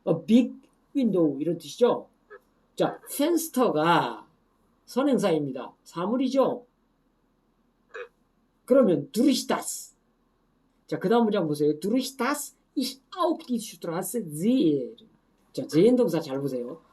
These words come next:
Speaker 1: 저 이, 이 문장 제가 출제 위원님은 시험을 내겠습니다. Auf die Straße sehen. 무슨 뜻일까요?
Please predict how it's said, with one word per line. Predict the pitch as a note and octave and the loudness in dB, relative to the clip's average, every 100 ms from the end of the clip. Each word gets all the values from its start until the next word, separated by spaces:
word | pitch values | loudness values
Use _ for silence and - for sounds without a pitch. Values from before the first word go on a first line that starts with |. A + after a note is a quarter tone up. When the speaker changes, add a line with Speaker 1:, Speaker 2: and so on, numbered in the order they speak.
| _ | _
Speaker 1:
저 | - E3+ | -2 0
이, | E3+ | 0
이 | E3+ - D#3+ | -4 -6 -4
문장 | F#3+ F#3+ D#3 | -2 0 -2
제가 | - D3+ F3 C#3+ - - _ _ | 0 2 2 0 -8 -20 _ _
출제 | - F#3 G#3+ | -14 -2 2
위원님은 | F3 D3+ D3 | 2 2 -2
시험을 | C#3+ G3+ D#3+ | -4 -4 -4
내겠습니다. | C3+ D3 C#3+ A#2 - - _ _ _ _ - | -4 -6 -6 -14 -20 -20 _ _ _ _ -6
Auf | E3+ A#3+ B3 - B3 | 0 0 0 -6 -8
die | A#3+ | -6
Straße | A#3+ - - F3+ F3+ F3+ | -6 -8 -12 -10 -8 -4
sehen. | F3 C3+ D3 C3 G#2 - _ _ _ _ _ _ _ | -4 -2 -2 -2 -8 -16 _ _ _ _ _ _ _
무슨 | B2 A#2+ D3+ | -18 -12 -10
뜻일까요? | C4 - G3+ A3+ B3 | -8 -8 -4 -2 -2